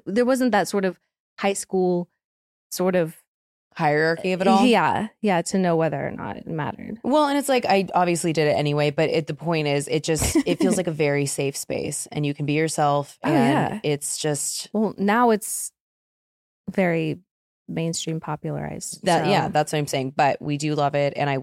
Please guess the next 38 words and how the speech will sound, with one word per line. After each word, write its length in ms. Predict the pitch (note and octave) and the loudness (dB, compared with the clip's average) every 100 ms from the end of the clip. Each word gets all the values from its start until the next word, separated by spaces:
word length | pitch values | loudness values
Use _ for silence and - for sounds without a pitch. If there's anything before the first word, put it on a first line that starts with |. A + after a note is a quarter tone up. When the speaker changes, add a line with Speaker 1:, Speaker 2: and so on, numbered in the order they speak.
| - | -2
Speaker 2:
would 280 | C#3+ C#3+ - | -2 -2 -6
love 300 | - C#3 C3 - _ - | -4 -2 -2 -6 _ -12
if 120 | D3 | -8
you 60 | - | -6
would 100 | C#3+ | -6
join 160 | - D#3 | -6 -6
me 80 | |
in 60 | D#3 | -6
the 60 | - | -6
mosh 180 | C#3+ - | -8 -4
pit. 80 | - | -2
I, 160 | G#3 G#3+ | -2 0
I 180 | F3+ G3+ | 0 2
do 100 | A#3 | 2
it 60 | |
every 160 | F#3 D#3+ | 2 2
time. 280 | D3+ C3 A2+ | 0 -2 -2
Football 280 | F3 F3 F#3 | -2 0 2
players 240 | G3 F#3+ | 2 0
get 160 | F#3+ G3 | -2 -2
C 120 | G3 | -4
T 120 | F#3 F#3 F#3+ G3+ | -2 -2 0 -2
E. 80 | F#3+ | -2
Like, 220 | F3 C#3+ - | 0 0 0
I'm 120 | D#3 | -2
sure 160 | C#3+ D#3+ | 0 0
a 40 | |
lot 120 | C#3+ | 0
of 40 | C#3 | -2
people 200 | D3 C3 | -2 -2
at 60 | |
emo 160 | - C3 | -2 -4
night 160 | - - | -4 -4
get 160 | C#3+ | -4
C 160 | - C#3 | -4 -6
T 300 | C#3+ - C#3 | -4 -4 -2
E. 40 | |
Like, 180 | C#3 C#3+ | 0 -2